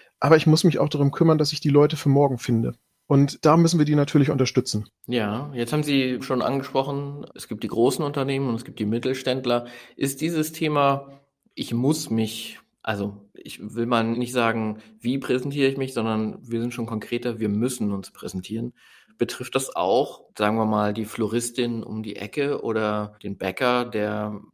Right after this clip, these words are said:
Speaker 2: vielleicht insgesamt nur zehn Angestellte hat?
Speaker 1: Das ist das Schwierige an der Geschichte. Es betrifft gerade die,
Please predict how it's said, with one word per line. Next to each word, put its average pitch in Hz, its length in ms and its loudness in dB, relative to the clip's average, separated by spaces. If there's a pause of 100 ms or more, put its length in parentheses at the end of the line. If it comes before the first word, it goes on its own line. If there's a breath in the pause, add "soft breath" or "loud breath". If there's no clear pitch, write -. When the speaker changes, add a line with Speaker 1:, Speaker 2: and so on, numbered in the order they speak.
(120)
Speaker 2:
vielleicht 104 340 -4
insgesamt 101 500 -8
nur 107 160 -8
zehn 104 280 -6
Angestellte 113 540 -6
hat? 165 180 -12 (440)
Speaker 1:
Das 180 340 0
ist 170 120 0
das - 320 4
Schwierige 180 400 10
an 117 80 6
der 127 80 6
Geschichte. 135 320 0
Es - 100 -2
betrifft - 440 2
gerade 147 360 8
die, 131 280 -2